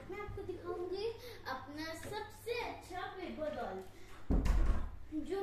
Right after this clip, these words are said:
मुझे बनाने में बहुत देरी लगी थी। अच्छा, मतलब बस एक दिन लगा था।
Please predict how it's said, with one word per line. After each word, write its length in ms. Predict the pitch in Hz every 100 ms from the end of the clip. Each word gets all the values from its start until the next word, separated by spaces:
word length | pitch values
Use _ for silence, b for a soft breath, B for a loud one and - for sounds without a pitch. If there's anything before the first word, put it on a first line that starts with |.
| 403
मुझे 300 | 370 302 440
बनाने 460 | 392 320 311 311
में 320 | 339 453 415
बहुत 680 | 381 370 339 392 427 466 427 339
देरी 240 | 359 294
लगी 280 | 277 226 226
थी। 160 | 233 214 - - - - - -
अच्छा, 280 | 285 277 277 214 - - - - -
मतलब 260 | 339 403 330
बस 260 | - -
एक 240 | - 294 254
दिन 160 | 269 247
लगा 220 | 214 202
था। 200 | 208